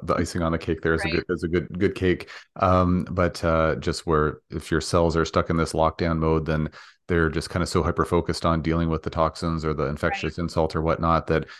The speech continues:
Speaker 1: they just kind of forget about all the day-to-day stuff. Like, "Oh yeah, you
Speaker 2: Yes.
Speaker 1: need energy to, like, you know, go to your job and take care of your
Speaker 2: Right.
Speaker 1: kids and exercise and all these things." And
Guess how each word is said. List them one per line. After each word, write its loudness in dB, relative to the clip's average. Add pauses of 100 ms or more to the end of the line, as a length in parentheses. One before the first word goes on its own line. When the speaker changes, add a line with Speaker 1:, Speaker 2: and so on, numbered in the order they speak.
Speaker 1:
they -2
just 0
kind 0
of -2
forget -2
about 2
all 2
the 0
day-to-day 2
stuff. -2
Like, -2
"Oh 0
yeah, 0
you 0
Speaker 2:
Yes. 0
Speaker 1:
need 0 (100)
energy 2
to, 0
like, 0
you -4
know, -2
go -2
to 0
your 0
job 2
and -4
take -4
care 0
of -2
your 0
Speaker 2:
Right. -4
Speaker 1:
kids -10
and -4
exercise 0
and 0
all 2
these -4
things." -2
And 0